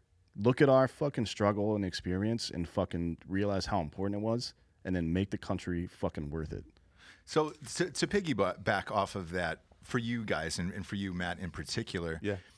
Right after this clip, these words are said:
Speaker 2: was it easier because you were creating a job for yourself or a business for yourself that you love to do versus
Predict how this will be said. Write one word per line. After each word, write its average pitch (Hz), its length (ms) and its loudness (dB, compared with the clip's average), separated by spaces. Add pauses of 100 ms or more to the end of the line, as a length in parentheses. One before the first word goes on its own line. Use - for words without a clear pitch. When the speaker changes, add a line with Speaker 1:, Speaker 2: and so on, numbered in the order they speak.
(460)
Speaker 2:
was 143 220 2
it 190 140 -4
easier 143 420 -2
because 107 560 0
you 110 100 2
were 110 200 0 (140)
creating 117 640 0 (180)
a 101 80 -2
job 104 360 4
for - 100 -8
yourself 85 560 -2
or 95 120 0
a 90 60 -4
business 98 440 0
for - 120 -6
yourself 82 580 -2
that 90 100 -4
you 92 180 0
love 101 340 0
to 104 100 -4
do 87 240 -2
versus 92 640 2